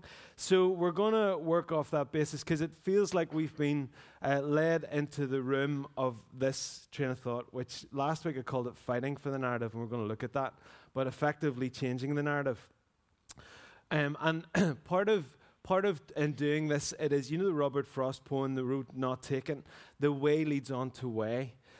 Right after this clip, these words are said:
So we find part of the next stage of the path under our feet as we walk it.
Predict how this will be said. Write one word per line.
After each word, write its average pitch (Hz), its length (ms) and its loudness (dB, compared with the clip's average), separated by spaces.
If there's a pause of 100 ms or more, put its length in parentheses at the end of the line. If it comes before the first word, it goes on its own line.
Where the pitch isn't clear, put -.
(120)
So 156 300 0 (120)
we 143 160 0
find 156 680 -2
part 143 280 -2
of 120 180 -6
the 135 100 -2
next 127 300 -2
stage 135 340 -2
of 117 120 -6
the 120 80 -2
path 123 440 -2
under 123 300 -2
our 113 120 -2
feet 120 260 -6
as 117 120 -6
we 113 100 -6
walk 107 260 -6
it. 139 100 -8